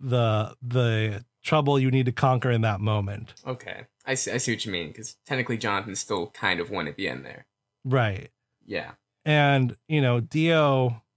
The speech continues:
Speaker 1: I mean, this is a whole other discussion about why does Jonathan's body not work with Dio, and my headcanon being that Jonathan's body is actively fighting against Dio
Speaker 2: Yeah.
Speaker 1: the entire time, but, um,
Speaker 2: I mean, they say that,
Speaker 1: you know,
Speaker 2: don't
Speaker 1: so that's
Speaker 2: they say that,
Speaker 1: Do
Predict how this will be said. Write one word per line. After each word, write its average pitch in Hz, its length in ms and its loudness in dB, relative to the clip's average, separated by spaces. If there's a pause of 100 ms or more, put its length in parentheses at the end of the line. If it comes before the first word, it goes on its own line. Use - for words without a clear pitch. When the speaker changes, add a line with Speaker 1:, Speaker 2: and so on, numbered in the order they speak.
(260)
Speaker 1:
I 147 40 -4
mean, 151 180 4
this 165 140 2
is 143 60 -2
a 139 100 4
whole 135 240 2
other 120 160 2
discussion 113 500 0
about 110 280 2
why 127 180 2
does 120 180 2
Jonathan's 120 420 2
body 113 320 2
not 110 240 2
work 117 160 -2
with 107 180 -4
Dio, 117 360 2
and 113 160 0
my 123 220 4
headcanon 113 580 2
being 107 340 0 (360)
that 117 240 0
Jonathan's 127 440 2
body 110 340 2
is 110 160 -2
actively 123 500 0
fighting 113 380 0
against 120 380 -2
Dio 131 400 2
Speaker 2:
Yeah. 120 60 -6 (320)
Speaker 1:
the 139 120 2
entire 131 460 2
time, 113 560 2
but, 110 320 0 (160)
um, 101 440 -4 (500)
Speaker 2:
I 131 40 -6
mean, 135 160 0
they 156 80 -4
say 277 180 -2
that, 131 80 -2
Speaker 1:
you 120 60 2
know, 104 80 -4
Speaker 2:
don't 117 120 -6
Speaker 1:
so 180 80 2
that's 202 280 2 (1160)
Speaker 2:
they 143 100 -4
say 214 160 2
that, 127 140 2
Speaker 1:
Do 135 60 2